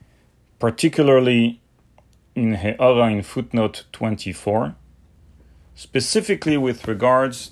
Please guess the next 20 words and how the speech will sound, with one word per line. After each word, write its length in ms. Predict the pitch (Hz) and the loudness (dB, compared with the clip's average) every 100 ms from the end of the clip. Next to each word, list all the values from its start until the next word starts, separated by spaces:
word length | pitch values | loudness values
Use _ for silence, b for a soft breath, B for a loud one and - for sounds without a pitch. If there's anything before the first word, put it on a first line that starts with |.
| - | -14
to 180 | 110 107 | -10 -6
a 340 | 92 87 87 - | -6 -8 -12 -14
tzion, 480 | - 147 127 117 | -4 0 2 0
to 120 | 117 101 | -2 -4
a 40 | |
reference 600 | 95 131 127 120 113 95 | 2 2 0 -4 -4 -4
the 120 | 104 | -4
Rebbe 240 | 107 101 104 | -4 -4 -6
makes 300 | 107 98 113 | -6 -6 -4
there 240 | 110 101 | -2 -4
to 160 | - 98 | -6 -8
the 80 | |
Rogatchover, 720 | 92 92 87 - 110 113 131 - _ _ _ _ _ _ _ _ b b b b b b b | -6 -8 -10 -6 -4 -2 -4 -8 _ _ _ _ _ _ _ _ b b b b b b b
to 80 | - | -8
try 300 | - 147 135 | 2 4 4
to 120 | 127 | 0
understand 560 | 120 110 - 135 123 110 | 0 0 -2 0 2 2
the 80 | |
Rebbe's 360 | 107 113 110 - | 2 0 0 -4
kavana, 560 | 104 90 104 123 160 | -8 -4 -2 -2 -6